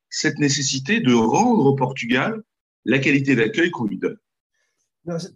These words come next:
Speaker 2: m-, merci Laurent pour ce partage, c'est effectivement très intéressant. Ce que vous voyez au Portugal, j'imagine que maintenant vous le voyez également en Espagne.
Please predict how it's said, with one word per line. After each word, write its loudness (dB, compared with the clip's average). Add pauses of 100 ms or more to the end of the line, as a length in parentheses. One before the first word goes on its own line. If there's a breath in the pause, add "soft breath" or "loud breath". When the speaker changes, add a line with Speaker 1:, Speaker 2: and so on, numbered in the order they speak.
Speaker 2:
m-, -4
merci -4
Laurent 0
pour -10
ce -6
partage, -8
c'est -6
effectivement -4
très -6
intéressant. -4
Ce -18
que -6
vous -2
voyez 0
au -2
Portugal, -8
j'imagine -8
que -10
maintenant -4
vous -12
le -6
voyez -4
également -4
en -6
Espagne. -10